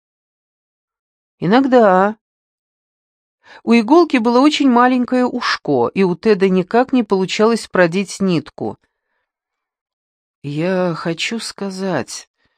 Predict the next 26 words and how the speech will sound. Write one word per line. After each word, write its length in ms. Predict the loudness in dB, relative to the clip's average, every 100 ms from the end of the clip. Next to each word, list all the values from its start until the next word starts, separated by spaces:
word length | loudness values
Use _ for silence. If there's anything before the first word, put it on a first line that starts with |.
| _ _ _ _ _
я 140 | -4 -2
просто 420 | 0 -2 -4 -4
не 160 | -4 -4
знаю, 560 | -4 -2 -2 -2 -4
куда 380 | -6 -2 0 0
ухнули 560 | -2 -8 -6 -6 -6 -4
последние 680 | -6 -6 -4 -4 -2 -4
несколько 580 | -2 -4 -6 -10 -10 -6
лет. 520 | -4 -4 -4 -10 _ _ _ _ _ _ _ _
Похоже, 400 | -2 -2 -4 -2
я 140 | 0 0
так 260 | 0 0
ничего 520 | 0 -2 -2 -2 0 0
и 100 | 0
не 120 | 0
достиг, 640 | 0 -2 -6 -8 -8 -4
ни 140 | -2 0
в 80 |
личной 540 | 0 0 -2 -2 -2 -2
жизни, 480 | -2 -2 -2 -2 0
ни 180 | 0
в 100 | -2
науке, 540 | 0 0 0 -2 -4 -6
ни 140 | -6
в 80 | -8
творчестве. 1040 | -6 0 0 0 -6 -8 -8 -4 -2 -4